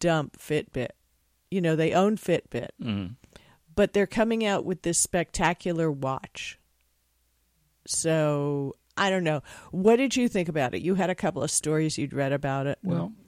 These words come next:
Speaker 2: I, you know, I, my first reaction is, do we need another smartwatch? You know, Google makes great stuff. You know, their Pixel phones, their, you know, Google Pixel seven, Google Pixel seven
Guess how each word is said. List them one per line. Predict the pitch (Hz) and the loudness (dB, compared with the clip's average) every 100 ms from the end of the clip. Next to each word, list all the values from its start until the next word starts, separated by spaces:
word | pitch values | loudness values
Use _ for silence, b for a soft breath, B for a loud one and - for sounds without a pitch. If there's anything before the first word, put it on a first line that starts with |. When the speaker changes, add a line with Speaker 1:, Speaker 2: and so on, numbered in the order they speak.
| - | -20
Speaker 2:
I, | 196 | -16
you | 214 170 | -8 -4
know, | 175 175 165 - - 170 | -2 -4 -6 -10 -18 -16
I, | 208 - 160 | -16 -16 -16
my | 156 160 143 131 | -14 -6 -2 -2
first | 180 175 - | -2 -4 -4
reaction | 139 113 107 - 104 | -4 -4 -6 -8 -8
is, | 101 101 | -6 -8
do | 95 104 | -4 -2
we | 107 123 | 0 0
need | 113 110 104 | 0 -2 -2
another | 113 101 98 | -4 -4 -4
smartwatch? | 104 - 92 98 101 101 120 - - _ _ _ _ _ _ _ | -6 -8 -8 -8 -8 -8 -10 -14 -20 _ _ _ _ _ _ _
You | - | -2
know, | 143 | -2
Google | 95 110 107 131 | 0 0 0 0
makes | 123 127 - | -2 -4 -8
great | - 98 123 | -6 -6 -6
stuff. | - - 113 135 _ _ _ _ _ _ | -6 -2 -2 -4 _ _ _ _ _ _
You | 113 | -4
know, | 98 90 | -4 -6
their | 87 87 _ - | -8 -12 _ -6
Pixel | 123 - 127 | -6 -4 -6
phones, | - 120 120 117 117 92 | -4 -4 -2 -2 -4 -4
their, | 95 95 95 92 101 | -6 -6 -8 -10 -10
you | - | -10
know, | 90 92 | -8 -4
Google | 104 101 | -4 -2
Pixel | 110 104 - | -4 -6 -8
seven, | - 135 117 101 | -4 -4 -4 -6
Google | 107 101 | -6 -6
Pixel | - 110 - 101 | -8 -12 -12 -14
seven | - 98 92 | -8 -8 -10